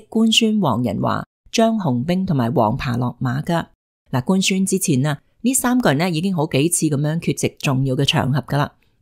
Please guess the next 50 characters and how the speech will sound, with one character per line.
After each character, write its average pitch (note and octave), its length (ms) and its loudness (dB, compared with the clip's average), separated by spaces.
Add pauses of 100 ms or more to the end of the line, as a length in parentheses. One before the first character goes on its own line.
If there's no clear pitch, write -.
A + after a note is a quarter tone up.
但 C3+ 240 0
係 D3+ 40 -2
一 F#3 80 -2
直 - 140 -4 (120)
都 G3+ 80 -2
冇 D3 180 0
對 C#3+ 160 0
外 C3 160 0
公 F#3 220 -4
開。 G#3 300 -4 (640)
咁 D3+ 120 0
呢 F3+ 100 0
三 F3 260 -2
個 D3+ 140 2
人 B2 100 0
係 D3 260 -2
跟 A#3+ 140 4
住 F3 140 4
習 D3+ 300 0
近 D#3+ 140 -2
平 C#3+ 180 0
一 G3+ 60 0 (100)
路 C#3 200 0
升 G3 240 -2
上 C#3+ 280 -2
嚟 B2+ 180 -4
㗎， D3 240 -2 (300)
咁 F3 100 -2
係 D3+ 220 -2
軍 G3+ 200 0
隊 E3+ 120 2
入 D#3 80 0
邊 C3+ 260 -4
嘅 C#3+ 240 -4
習 - 240 -4
家 G3 220 -4
軍 G3 160 -2
嘅 F3 120 0
成 C3 280 0
員， A#2+ 240 2 (160)
而 E3 100 4
接 A3+ 140 0
替 A3 60 -20
佢 G#3 360 -2
哋 E3+ 160 2
位 C#3+ 240 2
置 - 160 0
嘅 D#3 140 2
人 B2 160 0
呢， A3+ 120 0